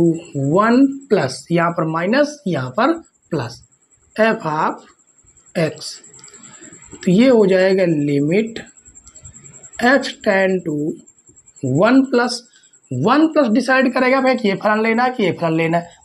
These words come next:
One plus मतलब वन से बड़ा, जब वन से बड़ा हो जाएगा तो यहाँ पर X की value one से बड़ी हो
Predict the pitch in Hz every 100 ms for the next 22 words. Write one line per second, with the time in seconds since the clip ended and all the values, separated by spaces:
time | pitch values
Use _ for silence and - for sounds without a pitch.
0 | - 254 269 269 262 254 254 269 262 196
1 | 180 190 175 233 277 - _ _ 185 147
2 | - _ _ _ - 196 196 185 156 226
3 | 262 254 240 247 254 262 _ _ _ -
4 | 180 160 202 285 269 254 240 - 247 220
5 | 214 247 208 180 180 233 170 151 185 294
6 | 240